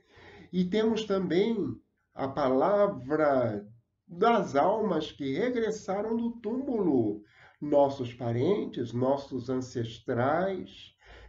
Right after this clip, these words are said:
que vêm nos testemunhar que continuam a ser, lá no mundo espiritual,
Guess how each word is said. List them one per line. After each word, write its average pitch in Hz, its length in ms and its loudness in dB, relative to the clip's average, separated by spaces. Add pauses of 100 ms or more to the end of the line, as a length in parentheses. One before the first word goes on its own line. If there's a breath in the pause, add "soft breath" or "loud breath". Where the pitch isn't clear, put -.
(140)
que 175 160 2
vêm 175 360 6
nos 165 320 2
testemunhar 185 1160 2
que 214 100 -6
continuam 330 800 0
a 311 100 0
ser, 240 640 0 (340 soft breath)
lá 208 460 8
no 202 180 6
mundo 185 400 2
espiritual, 160 1200 -2